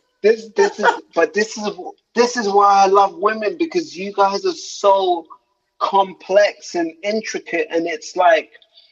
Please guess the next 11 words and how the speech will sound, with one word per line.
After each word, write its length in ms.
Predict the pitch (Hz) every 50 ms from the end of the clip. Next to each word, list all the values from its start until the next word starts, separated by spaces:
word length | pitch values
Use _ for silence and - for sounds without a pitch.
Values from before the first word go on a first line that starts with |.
| _ _ _ _ _ _ _ _ _ _ _ _ _ _ _ _ -
there 180 | 165 170 165 175
are 60 | 165
nuances 920 | 165 165 170 190 214 233 226 220 196 185 156 147 - 165 160 151 151 - -
to 120 | - 165
you 260 | 156 151 156 156 151
guys 380 | 139 156 151 151 151 151 139 147
that, 280 | - 156 147 143 139 - _ _ _ _ _ _ _ _ _ _ _ _ _ _ - 135
um, 560 | 139 143 143 143 139 139 139 135 131 127 123 _ _ _ _ _ _ _ _ _ _ _ _ _ _ _ _ -
it 140 | 202 190 -
just 200 | 208 214 - 180
makes 720 | 175 165 180 196 202 190 - - - - - - -